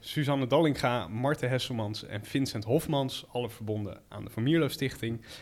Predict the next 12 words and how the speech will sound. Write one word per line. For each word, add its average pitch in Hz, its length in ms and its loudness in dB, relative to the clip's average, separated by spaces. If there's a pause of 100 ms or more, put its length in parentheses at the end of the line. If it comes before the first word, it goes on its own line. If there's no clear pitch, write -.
(200)
en 147 300 0
Tonko 123 320 0
van 113 120 -2
Leeuwen, 107 440 0
rechtsfilosoof 107 680 -2
en 110 220 -4 (140)
rijksambtenaar. 113 760 -2 (220)
Allemaal 113 460 2
van 107 180 -2
harte 110 240 2
welkom. 135 460 6 (1500)
Marten, 135 540 4